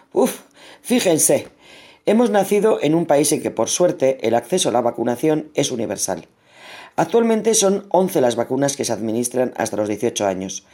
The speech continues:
Hepatitis B, poliomielitis, difteria, tétanos, tosferina, varios cocos, neumococo, meningococo, virus del papiloma humano,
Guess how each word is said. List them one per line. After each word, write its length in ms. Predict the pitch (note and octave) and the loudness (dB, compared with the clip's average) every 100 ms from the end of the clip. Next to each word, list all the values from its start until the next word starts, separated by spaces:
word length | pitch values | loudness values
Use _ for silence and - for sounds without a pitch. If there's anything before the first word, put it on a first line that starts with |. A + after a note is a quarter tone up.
| - - | -20 -16
Hepatitis 580 | - F#2+ F#2 G#2 F2+ F#2 | -10 -6 -4 -4 -6 -2
B, 240 | A#2 C3 B2+ | 2 4 2
poliomielitis, 640 | F#2+ F#2 F2+ G#2 A#2+ A2 | 0 -4 -4 -4 -4 -4
difteria, 460 | F2 - A2 A2 A2 | -6 -4 -2 0 0
tétanos, 400 | G2 G#2 A2+ A2+ | -2 -2 -2 -2
tosferina, 720 | G2 - F2 G#2+ B2 B2 B2 - - | -6 -6 -4 -2 0 0 -2 -6 -14
varios 340 | - E3 E3+ B2+ | 0 2 4 2
cocos, 320 | G#2+ F#2+ E2+ | -2 -4 -4
neumococo, 560 | F2+ D#2+ E2 A#2+ A#2 A#2 | -8 -8 -2 -2 0 -2
meningococo, 800 | G2 F#2+ F#2+ F#2+ B2 B2 A#2 A2 | -2 -4 -6 0 0 2 0 2
virus 240 | G#2+ G#2+ | 0 -4
del 160 | G#2+ G2+ | -4 -4
papiloma 520 | F2 F#2+ G#2 A#2+ G#2+ | -6 -6 -2 -2 -2
humano, 480 | G#2+ C#3+ D3 C#3+ | 0 0 2 2